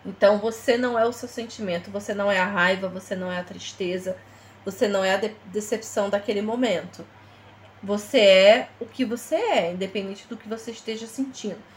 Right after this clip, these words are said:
Então, quando você se controla, controla as suas emoções, você vai muito mais longe, tá, Leão? Leão não, Virgem. O Leão aqui me confundindo, gente.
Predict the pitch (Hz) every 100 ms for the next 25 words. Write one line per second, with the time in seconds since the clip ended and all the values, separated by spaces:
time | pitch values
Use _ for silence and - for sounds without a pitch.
0 | - - 208 214 220 233 240 254 262 254
1 | - 330 - 269 240 240 190 202 180 180
2 | 190 208 185 180 185 226 220 214 190 180
3 | - 190 180 180 - - - - 185 185
4 | 185 185 180 - 240 277 180 78 69 -
5 | - - - - - 180 190 240 180 -
6 | - - - - - 190 208 247 226 175
7 | 170 208 190 147 - - - - - -
8 | - - 185 196 196 202 202 - 202 202
9 | 196 - 190 190 185 175 160 196 151 180
10 | -